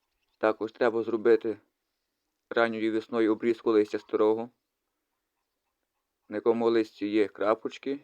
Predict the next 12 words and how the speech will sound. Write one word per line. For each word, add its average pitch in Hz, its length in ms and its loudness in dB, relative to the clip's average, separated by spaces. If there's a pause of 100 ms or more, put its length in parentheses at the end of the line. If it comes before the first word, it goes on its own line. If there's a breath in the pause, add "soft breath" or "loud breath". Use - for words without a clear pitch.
(120)
цяточки, 113 540 -4 (800)
почорніння, 123 760 -4 (140)
його 113 200 -2
треба 123 220 -2
обрізати. 104 600 -2 (1400)
І 104 100 -6
залишати 107 540 0
самі 120 300 -4
здорові 110 340 2
листочки 101 540 -4
на 107 80 -10
кущику. - 540 -8